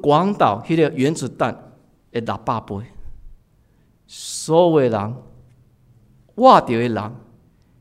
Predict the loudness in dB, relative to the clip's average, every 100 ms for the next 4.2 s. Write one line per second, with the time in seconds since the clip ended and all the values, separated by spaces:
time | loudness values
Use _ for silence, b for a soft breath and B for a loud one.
0 | _ _ _ _ -4 -2 -4 -4 -4 0
1 | 0 -2 -4 -6 -6 -10 -10 -20 -20 _
2 | _ _ _ _ _ _ _ -12 -10 -8
3 | -8 -8 -8 -10 -10 -10 -10 -12 -12 -16
4 | -18